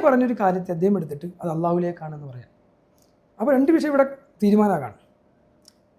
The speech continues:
അതായത് മുത്തശാബിഹാത്തിൻ്റെ അർത്ഥം അദ്ദേഹത്തിൻ്റെ വാദപ്രകാരം അദ്ദേഹം മുത്തശാബിഹാത്താണെന്ന് പറയും. മുത്തശാബിഹാത്തിനെ കുറിച്ചാണ് ഇവിടുത്തെ ചർച്ച എന്നാണ് അദ്ദേഹം പറയുന്നത്. അപ്പോൾ രണ്ട് വിഷയം തീരുമാനമാണെന്ന് വെച്ചാൽ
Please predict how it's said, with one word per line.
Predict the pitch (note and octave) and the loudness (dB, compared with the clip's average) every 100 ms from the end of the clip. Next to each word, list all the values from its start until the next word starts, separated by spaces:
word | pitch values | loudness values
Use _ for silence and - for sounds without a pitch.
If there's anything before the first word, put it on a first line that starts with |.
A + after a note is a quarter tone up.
| - | 0
അതായത് | A#3+ D4+ C#4+ D#4 D#4+ - _ - | 4 4 4 2 -2 -10 _ -8
മുത്തശാബിഹാത്തിൻ്റെ | F#3 G#3+ B3 A#3+ B3 B3+ A3 | -6 0 2 2 -2 -2 -2
അർത്ഥം | E3+ F#3+ | -2 -4
അദ്ദേഹത്തിൻ്റെ | D#3+ G3 G3+ A3+ | -2 -2 0 -2
വാദപ്രകാരം | G#3 G3+ G#3+ G#3+ G#3 | 0 -2 -2 -2 0
അദ്ദേഹം | F3+ G#3 G#3 | 2 2 0
മുത്തശാബിഹാത്താണെന്ന് | - G3 G#3 G#3+ G#3+ G#3 G#3+ | -2 -2 0 -2 -4 -4 -4
പറയും. | F3+ E3 | -6 -8
മുത്തശാബിഹാത്തിനെ | - F3+ F3+ G3+ | -6 -4 -4 -6
കുറിച്ചാണ് | F#3+ F3+ G3 | -8 -6 -6
ഇവിടുത്തെ | F#3 F3+ | -8 -10
ചർച്ച | F3 F#3 | -10 -8
എന്നാണ് | F#3 F3 | -8 -8
അദ്ദേഹം | D#3+ E3 | -10 -10
പറയുന്നത്. | F3 C#3+ B2+ - _ _ _ _ _ | -10 -16 -18 -20 _ _ _ _ _
അപ്പോൾ | G3 A#3 - - - | 0 0 -2 -8 -2
രണ്ട് | A3 D4 | 0 2
വിഷയം | C4 B3+ | 0 0
തീരുമാനമാണെന്ന് | A#3+ B3 A3+ F3 | 0 0 0 0
വെച്ചാൽ | E3 | -2